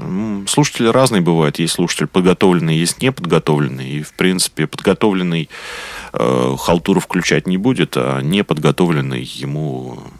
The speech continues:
и там, и там понравится. И это, в принципе, целевая аудитория и тех, и других музыкантов, и тех, что там занимаются халтурой, и тех, что нет. Ну, тут вопрос немножко другой. Просто есть люди, опять же, которые вкладывают что-то в свою музыку,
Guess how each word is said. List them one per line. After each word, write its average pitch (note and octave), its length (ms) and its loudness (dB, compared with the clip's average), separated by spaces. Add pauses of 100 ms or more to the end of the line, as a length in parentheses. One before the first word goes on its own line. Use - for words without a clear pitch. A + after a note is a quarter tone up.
(360)
и - 100 -6
там, G2+ 280 2
и D#2 40 2
там F2 200 2
понравится. F2 640 2
И C2 200 -2
это, D2+ 160 -4
в - 60 -8
принципе, - 460 -4
целевая C#2+ 400 0
аудитория C2+ 720 0
и C2+ 40 -10
тех, D#2 260 -4
и - 20 -8
других C#2+ 460 -10
музыкантов, G2 580 -2 (680)
и - 60 -10
тех, - 200 -4
что - 160 -10
там - 240 -10 (460)
занимаются C2+ 480 -8
халтурой, E2+ 440 0
и - 20 -6
тех, - 160 -4
что - 160 -4
нет. C#2+ 220 -2
Ну, E2 120 -2
тут - 100 -6
вопрос G2+ 340 4
немножко G2 320 2
другой. F#2+ 320 0
Просто - 460 -4
есть D#2 360 2
люди, C2+ 480 -2 (180)
опять - 280 -6
же, - 80 -6
которые - 560 -4
вкладывают B2 480 4
что-то - 260 -2
в - 60 -8
свою D2 260 0
музыку, D2+ 460 -2